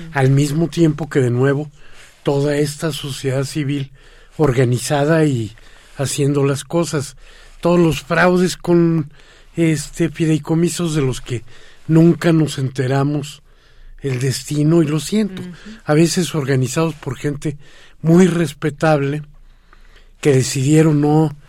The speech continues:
Speaker 1: este, no, no colaborar con otras instancias,
Speaker 2: Ujú.
Speaker 1: y bueno, pues ahí se,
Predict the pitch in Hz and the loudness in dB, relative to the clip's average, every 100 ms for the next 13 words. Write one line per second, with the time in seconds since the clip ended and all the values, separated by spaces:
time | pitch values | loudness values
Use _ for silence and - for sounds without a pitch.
0 | - - - - 151 135 127 - - 131 | -20 -20 -20 -8 -2 0 -2 -8 -4 0
1 | 123 117 113 110 107 104 101 - - _ | 0 0 -2 -4 -4 -6 -10 -14 -20 _
2 | - - - - 143 151 147 - 143 151 | -20 -20 -20 -2 4 4 4 0 2 2
3 | 147 170 147 131 127 131 147 147 - - | 4 4 6 4 4 4 2 0 -6 -20
4 | - - - - 127 139 147 147 131 170 | -20 -20 -14 -6 -2 0 0 -2 -2 -4
5 | 165 180 156 143 185 175 175 165 175 208 | -2 0 0 -2 -8 -10 -14 -16 -18 -8
6 | - 202 247 269 - 165 170 - 208 175 | 2 4 4 2 0 0 0 0 2 2